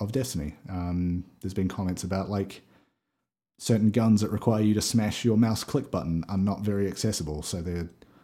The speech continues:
talking about introducing, like, an auto fire feature.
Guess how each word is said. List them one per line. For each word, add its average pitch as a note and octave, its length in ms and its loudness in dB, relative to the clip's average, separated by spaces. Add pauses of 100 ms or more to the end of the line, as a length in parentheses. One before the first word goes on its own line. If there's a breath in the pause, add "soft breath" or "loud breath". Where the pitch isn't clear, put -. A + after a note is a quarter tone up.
(140 soft breath)
talking G2 320 0
about G2 140 -2
introducing, F#2 920 -2
like, F#2+ 160 -6
an F2+ 160 -2
auto F#2 320 -2
fire E2+ 580 -4 (760)
feature. E2+ 600 -4